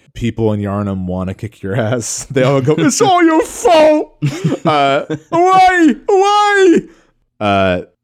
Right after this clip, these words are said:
Speaker 1: very Dickensian, and, like, it's
Speaker 2: Yeah.
Speaker 1: the night of the hunt, so, like, everyone who's, like, not basically, like, a quasi werewolf is <laughs> rightfully staying inside, and if you knock on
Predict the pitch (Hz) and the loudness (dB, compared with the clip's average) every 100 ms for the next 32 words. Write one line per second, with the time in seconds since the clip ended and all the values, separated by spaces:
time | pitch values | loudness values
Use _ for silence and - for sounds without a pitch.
0 | - 110 107 110 104 117 101 98 101 98 | -8 -2 0 -2 -4 -6 -6 -6 -4 -4
1 | 98 107 107 127 123 131 120 117 110 98 | -6 -6 -6 -6 -6 -4 -2 0 -2 -4
2 | 107 95 85 - 104 95 90 - _ _ | -4 -6 -8 -6 -4 -4 -6 -10 _ _
3 | _ - 127 131 143 135 120 117 101 104 | _ -6 -2 0 0 0 -2 -2 -2 -4
4 | 101 92 95 95 92 _ _ 107 95 87 | -4 -6 -4 -6 -8 _ _ -8 -8 -6
5 | 95 98 90 87 85 _ 90 87 90 87 | -10 -8 -6 -8 -10 _ -10 -8 -8 -12
6 | - - 90 90 95 85 85 87 85 80 | -12 -8 -6 -6 -8 -8 -8 -8 -8 -10
7 | 82 - - _ _ - 110 - - 117 | -12 -14 -20 _ _ -12 -12 -10 -10 -6
8 | 123 131 165 160 151 - 117 113 113 120 | -4 -4 -2 0 -2 -2 -4 -2 -4 -8
9 | 98 82 87 98 107 117 113 123 131 120 | -8 -8 -8 -8 -8 -4 -4 -2 -4 -4
10 | 113 | -8